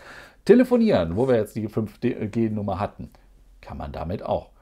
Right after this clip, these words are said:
Telefonqualität vernünftig, mein Gegenüber hört mich, also kein Unterschied.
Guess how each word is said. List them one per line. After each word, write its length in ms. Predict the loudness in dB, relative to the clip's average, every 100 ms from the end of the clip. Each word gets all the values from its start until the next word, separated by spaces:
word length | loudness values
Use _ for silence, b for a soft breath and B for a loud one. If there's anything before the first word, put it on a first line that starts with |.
| _ _
Telefonqualität 920 | -6 -4 -2 -2 -4 -6 -6 -8 -8
vernünftig, 640 | -2 0 0 -2 -6 -6 -6
mein 160 | -6
Gegenüber 400 | -4 -6 -4 -4
hört 240 | -4 -4 -8
mich, 140 | -6
also 160 | -4 -2
kein 180 | -4 0
Unterschied. 500 | 0 0 -4 -14